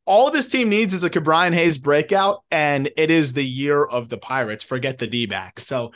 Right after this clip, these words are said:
uh, obviously, they got a lot to prove to, to make it seem sustainable. But to your point, and I'm sure you talked about this a little bit yesterday before, you know, we don't need to go too deep on the Pirates again,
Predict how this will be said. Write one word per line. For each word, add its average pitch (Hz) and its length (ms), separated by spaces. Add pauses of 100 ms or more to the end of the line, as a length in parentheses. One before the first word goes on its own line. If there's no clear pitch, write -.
(280)
uh, 147 200
obviously, 180 540
they 156 160
got 151 140
a 147 60
lot 139 240
to 139 80
prove 143 320
to, 131 160
to 135 100
make 135 240
it 131 100
seem 139 160
sustainable. 156 640 (280)
But 185 220
to 170 100
your 196 200
point, 160 260
and 143 60
I'm 139 80
sure 170 140
you 160 100
talked 139 280
about 139 160
this 123 100
a 135 60
little 123 100
bit 113 120
yesterday 131 360
before, 113 300
you 110 240
know, 107 40
we 107 100
don't 113 100
need 113 80
to 113 80
go 110 120
too 110 160
deep 107 200
on 110 120
the 104 140
Pirates 107 380
again, 233 380